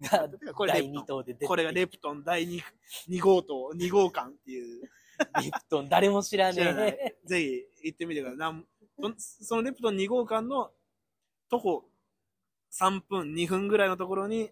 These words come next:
Speaker 2: うん。
Speaker 1: 八章っていうお好み焼き屋さんあるんですけど、
Speaker 2: うん。
Speaker 1: ここはね、あの、観光客とかも来る結構有名な、
Speaker 2: へえ。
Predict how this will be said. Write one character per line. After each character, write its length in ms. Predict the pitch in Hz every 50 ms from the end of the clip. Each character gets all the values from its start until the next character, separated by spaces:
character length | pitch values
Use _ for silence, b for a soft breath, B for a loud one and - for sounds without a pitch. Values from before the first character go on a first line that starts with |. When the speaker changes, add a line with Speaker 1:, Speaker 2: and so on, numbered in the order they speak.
| -
Speaker 2:
う 40 | 131
ん。 140 | 127 120 113 _ _
Speaker 1:
八 280 | - 247 247 - - -
章 200 | - 175 156 139
っ 60 | -
て 100 | - 135
い 60 | 131
う 60 | 123
お 60 | 127
好 200 | - - 151 147
み 100 | 143 147
焼 140 | 143 139 139
き 60 | -
屋 80 | 143 143
さ 120 | - 139
ん 20 | 135
あ 20 | 135
る 60 | 127
ん 40 | 113
で 20 |
す 60 | -
け 60 | -
ど、 240 | 123 135 131 120 107 -
Speaker 2:
う 80 | 131
ん。 140 | 123 117 107 - _ _
Speaker 1:
こ 120 | - 208 196
こ 100 | 208 208
は 100 | 208 202
ね、 220 | 196 170 - - _ _ _ -
あ 80 | 165
の、 60 | 165
観 200 | 151 - 180 185
光 220 | 185 175 190 190 180
客 220 | 156 143 127 131
と 80 | 127 120
か 80 | 120
も 100 | 120 127
来 180 | 123 - 139 127
る 120 | 120 120
結 140 | 123 - 147
構 80 | - 135
有 200 | 143 156 160 160
名 160 | 156 147 147
な、 240 | 147 139 135 139 143 -
Speaker 2:
へ 460 | 131 135 147 147 147 147 151 151 147
え。 120 | 147 147